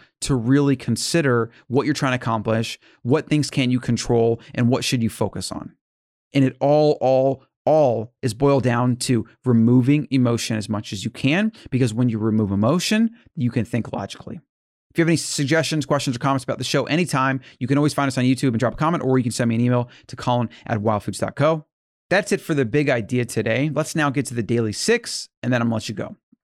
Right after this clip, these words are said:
Daily tip or recommendation. You can't think logically if you're upset, so don't even try. Take a day or an hour, get outside, take a walk, sleep on it, all the standard things. In fact,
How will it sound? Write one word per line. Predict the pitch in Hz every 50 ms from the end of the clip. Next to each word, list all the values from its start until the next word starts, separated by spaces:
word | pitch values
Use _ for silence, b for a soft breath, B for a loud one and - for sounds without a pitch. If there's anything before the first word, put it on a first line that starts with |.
| - -
Daily | - 156 185 214 233 180
tip | - 226 214 -
or | 196 175
recommendation. | 170 170 - 156 151 131 131 123 123 - - - - - _ _ _ _ _ _ _ _ _ _ _ _ _ _ _ _ _ _ _ _ _ _ _ _ _ _
You | 139 123
can't | 123 - - 180 202 - - -
think | - 180 165 -
logically | 120 127 131 135 143 123 123 113 107 110
if | 104 101 -
you're | 110 104
upset, | - - - - 107 - - - _ _ _ _ -
so | - 127
don't | 117 127 123 127
even | 113 107
try. | - - - 65 - _ _ _ _ _ _ _ -
Take | - 131 131 -
a | 113
day | 98 135 135 135 135 139 135 131 - _ _ _ _ _
or | - 123 123 113
an | 110
hour, | 117 127 139 139 135 135 135 135 - _ _ _ -
get | 135 135
outside, | 147 131 - - 127 131 131 -
take | - 131 123 147
a |
walk, | 123 120 127 127 127 127 123 - - _
sleep | - - - - 147 131 135
on | 135 135 135
it, | 135 135 131 - _ _ _ _ _ _ _ _ -
all | 139 160 175
the | 151 139
standard | - - 143 123 117 110
things. | - - - - - - - - _ _ _ _
In | - 127 127
fact, | - 151 143 135 - _